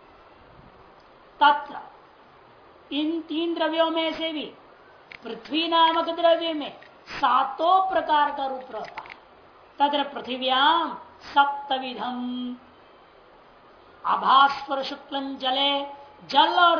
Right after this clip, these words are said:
तेज, इन दो द्रव्यों में सफेद रंग ही होता है और अन्य रंग नहीं होते। उनमें से भी जल में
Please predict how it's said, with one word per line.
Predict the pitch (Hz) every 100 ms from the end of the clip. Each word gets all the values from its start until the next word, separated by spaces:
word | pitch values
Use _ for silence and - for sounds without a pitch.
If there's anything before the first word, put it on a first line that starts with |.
| -
तेज, | 285 285 190 - - - - -
इन | 254
दो | 254 285 320
द्रव्यों | 330 311 311
में | 311 294
सफेद | - 269 277 302
रंग | 294 294
ही | 302
होता | 294 294 294
है | 285
और |
अन्य | 277 277
रंग | 285 277
नहीं | 277
होते। | 262 269 - - - - - - - - - - - -
उनमें | 202 226 262 269
से | 277
भी | 277 320 320 -
जल | 247 254 269
में | 285 320 381 -